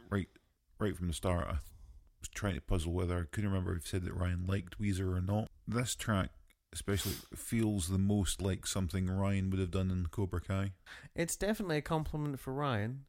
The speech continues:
Speaker 2: and for the people at home who have no idea what you're talking about, can they list on Spotify or Bandcamp or anything?
Speaker 1: He did, no, I think he did put them on Spotify recently.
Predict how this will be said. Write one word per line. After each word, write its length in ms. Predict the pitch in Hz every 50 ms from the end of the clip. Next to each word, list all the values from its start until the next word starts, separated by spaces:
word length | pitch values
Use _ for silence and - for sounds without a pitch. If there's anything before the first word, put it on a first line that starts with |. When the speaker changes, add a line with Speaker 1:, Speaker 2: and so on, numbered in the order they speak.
| - -
Speaker 2:
and 120 | - 135 131
for 80 | - 139
the 60 | 139
people 340 | - - 160 - - 147 135
at 60 | 123
home 260 | 135 147 143 139 135
who 100 | 131 135
have 140 | 135 131 127
no 180 | 135 135 131 127
idea 240 | 127 127 - 131 131
what 80 | 131
you're 100 | - 123
talking 360 | 131 - 220 208 190 - 131
about, 340 | 117 110 123 123 123 123 - - _ _ _ _ _ _ _ _ -
can 160 | - - 156
they 120 | 151 147 147
list 360 | 143 160 170 - - - -
on 160 | 165 160 165 160
Spotify 640 | - - - 185 196 - 208 - - 226 233 262 262
or 80 | 240
Bandcamp 640 | 202 - 208 226 269 277 - - 320 311 311 311 -
or 80 | 330 330
anything? 320 | 330 330 330 339 370 370
Speaker 1:
He 80 | 370 370 -
did, 180 | - 170 175 - -
no, 200 | 180 175 180 185 180
I 20 |
think 260 | 170 - 196 185 175 -
he 80 | 170
did 220 | 151 170 160 165 -
put 100 | 165 156
them 100 | 156 151
on 80 | 156 147
Spotify 520 | - - 160 151 - - 151 147 143 143
recently. 440 | 151 160 - - - 71 90 87